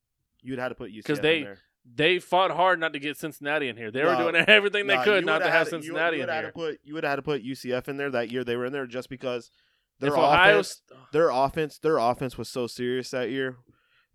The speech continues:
Speaker 1: Boise State, Boise State, ah, dude, arguments were there. They beat the Oklahoma that one year, and it
Speaker 2: Right.
Speaker 1: was just like, but Oklahoma gets wrecked too when they get there. Oklahoma's not what they used to be anymore either.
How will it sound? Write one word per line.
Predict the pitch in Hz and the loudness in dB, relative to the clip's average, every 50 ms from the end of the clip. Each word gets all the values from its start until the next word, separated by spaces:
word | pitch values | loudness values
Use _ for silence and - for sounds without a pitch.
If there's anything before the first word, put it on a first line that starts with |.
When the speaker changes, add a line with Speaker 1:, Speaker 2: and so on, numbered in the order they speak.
| _ - | _ 0
Speaker 1:
Boise | 131 160 175 175 170 180 | 2 2 2 2 0 -8
State, | 160 - - 170 165 170 175 - 113 | -12 -6 -2 0 0 0 0 -2 -2
Boise | 143 147 151 151 165 165 | 0 0 0 0 -4 -12
State, | - - - 151 156 160 151 - _ _ _ _ _ _ _ _ _ _ _ - | -12 -4 -2 -2 -2 -2 -6 -8 _ _ _ _ _ _ _ _ _ _ _ -14
ah, | - 120 - 123 123 117 | -12 -12 -12 -12 -14 -14
dude, | - 123 120 | -14 -14 -12
arguments | 101 110 123 127 123 131 135 131 127 - | -8 -6 -6 -6 -6 -6 -8 -8 -6 -8
were | 131 | -8
there. | 117 127 135 135 131 127 123 | -6 -4 -2 -2 -2 -2 -4
They | 107 - 127 127 | -4 -6 -6 -4
beat | 120 139 139 - | -4 -6 -8 -6
the | - | -4
Oklahoma | 127 143 147 156 135 113 127 131 139 139 143 135 | -4 -4 -6 -6 -10 -8 -6 -6 -6 -4 -4 -2
that | 135 135 127 | -2 -2 -2
one | 127 135 135 139 | -2 -4 -6 -6
year, | 139 139 143 143 139 123 | -8 -8 -6 -2 0 0
and | 120 | 2
it | 117 | 2
Speaker 2:
Right. | 113 | 0
Speaker 1:
was | 131 123 | -2 -4
just | 135 131 117 - | -6 -10 -6 -4
like, | 131 120 113 - _ _ _ _ _ _ _ _ _ _ _ - - _ | -4 -4 -4 -6 _ _ _ _ _ _ _ _ _ _ _ -20 -20 _
but | 131 156 151 120 - | -6 -6 -6 -6 -6
Oklahoma | 135 156 170 185 165 139 151 165 165 147 | -6 -6 -6 -6 -10 -10 -10 -8 -8 -8
gets | 139 147 139 139 | -10 -10 -12 -12
wrecked | - 139 143 160 156 - | -8 -4 -4 -4 -4 -6
too | - 190 190 185 | -12 -12 -10 -8
when | 160 143 | -8 -6
they | 135 127 | -6 -6
get | 120 123 117 - | -6 -6 -6 -4
there. | 123 120 117 110 | -4 -2 0 0
Oklahoma's | 151 165 - 175 160 170 175 156 143 - | 0 -2 -2 -4 -6 -4 -4 -6 -6 -6
not | 151 147 135 | -4 -4 -4
what | 127 123 | -6 -8
they | 139 | -10
used | 127 135 135 127 - | -10 -10 -12 -12 -12
to | 127 | -14
be | 117 120 113 110 | -12 -10 -10 -10
anymore | 110 110 110 110 110 107 | -10 -12 -12 -12 -10 -10
either. | 110 110 107 - 76 | -10 -10 -12 -14 -16